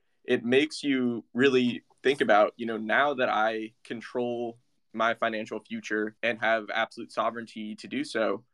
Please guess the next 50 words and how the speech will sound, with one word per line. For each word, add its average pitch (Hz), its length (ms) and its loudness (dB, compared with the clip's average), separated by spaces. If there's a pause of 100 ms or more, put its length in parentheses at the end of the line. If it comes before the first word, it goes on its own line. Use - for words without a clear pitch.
(180)
what 135 240 4
is 127 180 0
it - 200 -4
that 113 220 4
I 104 120 0
believe 101 360 -10
in, - 300 -14
and 104 100 -6
how 117 360 2
can 113 160 -6
I, 104 260 -2 (140)
you 120 100 -12
know, 98 60 -10
manifest 107 460 -6
that 104 140 -6
in 101 60 -10
the 104 80 -18
world? 110 400 -4
And 120 120 0
I 127 60 2
think 131 240 -6
that, 120 200 4
like, 104 200 -4
the 113 180 -6
media 123 480 -4
piece 101 460 -8
and 87 120 -4
also 110 240 -4
just, 107 220 -10
like, 104 140 -4
the 110 120 -14
arts 120 220 0
and 107 100 -12
culture 123 320 -4
side 107 220 2
of 101 100 -8
this 101 240 -4
is 107 140 -14
gonna 113 180 -8
be, 107 340 -8 (580)
I 117 80 6
think, 170 220 -2 (100)
an, 98 160 -4 (760)
you 120 120 -4
know, 107 120 0
an 104 120 -4 (320)
underappreciated 135 920 0
aspect 143 580 0 (100)
of 117 460 2 (320)
what 113 400 0